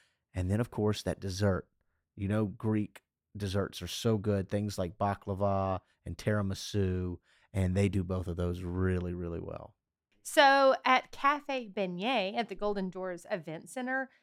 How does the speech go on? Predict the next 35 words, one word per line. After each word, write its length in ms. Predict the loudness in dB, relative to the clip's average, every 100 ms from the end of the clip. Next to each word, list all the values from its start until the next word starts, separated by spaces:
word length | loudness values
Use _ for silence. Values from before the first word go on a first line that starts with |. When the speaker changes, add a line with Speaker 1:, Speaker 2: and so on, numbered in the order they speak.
| _
Speaker 2:
they're 160 | -2 0
offering 420 | 2 2 0 -4
a 160 | -4 -8
twenty-five 540 | -6 -4 -2 0 2
dollar 240 | 2 0 -2
two-course 680 | -4 -4 -4 2 2 2 -4
meal 360 | -6 -2 -2 -2
that 200 | -4 -4
comes 380 | -4 -4 -4
with 260 | -4 -4 -4
some 240 | -8 -8
chicken 500 | -8 -8 -6 -2 -2 -2
and 160 | -6
sausage 580 | -6 -4 -4 -6 -14 -14 -6
gumbo 540 | 0 0 0 0 0
and 340 | 0 0 0 -2
potato 320 | -4 -2 -2
salad, 480 | 0 2 2 0 -6 _ _ _
as 180 | -6 -2
well 200 | 0 0
as 200 | -2 -4
some 240 | -2 0
beignets 520 | 2 0 0 -2 -4 -6
to 140 | -10
polish 540 | -8 -4 -2 -4 -8 -6
it 220 | -8 -8 -10
off. 320 | -6 -6 -8 -6
And 100 | 0
they're 360 | 4 6 4 2
a 160 | 2
relatively 380 | 4 4 4 2
new 160 | 2 0
place 360 | -2 -8 -8 -10
in 120 | -8
town. 300 | -6 -10